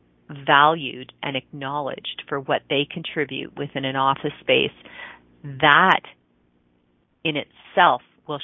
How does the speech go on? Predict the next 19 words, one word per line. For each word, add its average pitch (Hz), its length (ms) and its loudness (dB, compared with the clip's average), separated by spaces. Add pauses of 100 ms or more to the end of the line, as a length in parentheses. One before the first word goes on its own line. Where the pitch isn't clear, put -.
(100)
shift, 135 200 -6 (380)
shift 160 420 -8
the 151 160 -14
energy 139 520 -10
from 135 140 -12
a 135 60 -14
battleground. 127 760 -4 (640)
Now, 196 160 6
I'm 202 120 4
not 233 240 2 (120)
saying 175 260 -4
you're 151 160 -12
gonna 143 220 -4
have 135 480 0 (280)
this, 139 220 -2 (400)
um, 62 480 -10 (880)
massive 160 720 2
amount 151 560 -2
of 139 180 -8